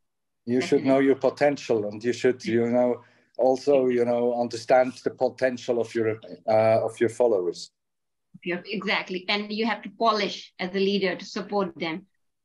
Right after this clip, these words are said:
Speaker 1: Exactly.
Speaker 2: Thank you so much. Thank you so much. That, that was
Speaker 1: Yeah.
Speaker 2: wonderful.
Speaker 1: Thank you.
Speaker 2: Okay, so, uh, after this comprehensive and very brief, uh, but very, um, uh, prominent, this, uh, I, I really personally like it. Um, now moving towards our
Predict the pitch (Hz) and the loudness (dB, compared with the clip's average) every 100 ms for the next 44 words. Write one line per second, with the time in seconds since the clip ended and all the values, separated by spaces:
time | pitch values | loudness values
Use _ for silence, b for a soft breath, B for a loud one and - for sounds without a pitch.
0 | _ _ 147 147 131 120 233 233 294 - | _ _ -2 2 2 2 0 -2 -6 -6
1 | 233 190 185 220 208 226 233 220 185 165 | -4 -4 -4 -4 -4 -6 -4 -2 -2 -2
2 | 175 175 175 175 - 185 165 175 180 175 | -4 -4 -4 -6 -8 -4 -2 -2 -2 -6
3 | 175 - _ B B B _ _ - 220 | -10 -10 _ B B B _ _ 2 2
4 | 247 240 226 202 - 247 - 220 - 202 | 4 4 2 -2 -4 -6 -4 -6 -2 0
5 | 202 214 214 240 226 233 220 226 220 233 | 2 0 -4 -8 -8 -6 -4 -4 -4 -4
6 | 233 233 220 220 285 285 226 233 233 190 | -2 -2 -2 0 0 0 0 0 -2 -4
7 | 196 196 190 196 240 226 - 180 175 170 | -2 -2 -2 0 0 0 0 0 0 -2
8 | 170 165 156 101 98 101 - - 202 196 | -2 -4 -6 -6 -6 -6 -10 -4 0 0
9 | 214 208 175 - _ - 175 185 - 175 | 0 -2 -4 -8 _ -10 -8 -8 -8 -6
10 | 175 175 - 190 208 214 208 190 202 185 | -4 -2 -2 -2 -2 -4 -6 -6 -4 -2
11 | 175 160 175 175 B B B B _ - | -2 -4 -10 -12 B B B B _ -14
12 | - 190 185 185 185 180 180 - _ - | -6 -4 -2 0 0 -2 -4 -10 _ -2
13 | 214 226 240 294 285 254 254 233 226 220 | 0 2 2 2 2 0 0 0 0 0